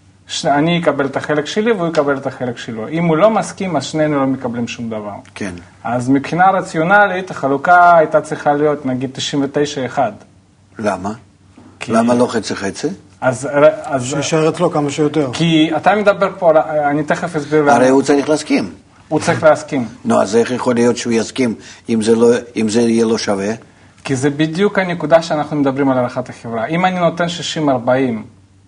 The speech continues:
Speaker 1: אוקיי? אם מעריכים אותו, אותי עכשיו יותר מאשר את אופיר,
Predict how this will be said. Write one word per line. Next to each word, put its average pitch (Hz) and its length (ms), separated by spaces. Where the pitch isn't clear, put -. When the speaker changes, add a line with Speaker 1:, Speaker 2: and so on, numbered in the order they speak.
Speaker 1:
אוקיי? 143 340
אם 185 220
מעריכים 160 720
אותו, 160 340
אותי 160 400
עכשיו 147 320
יותר 139 280
מאשר 156 400
את 135 140
אופיר, 202 380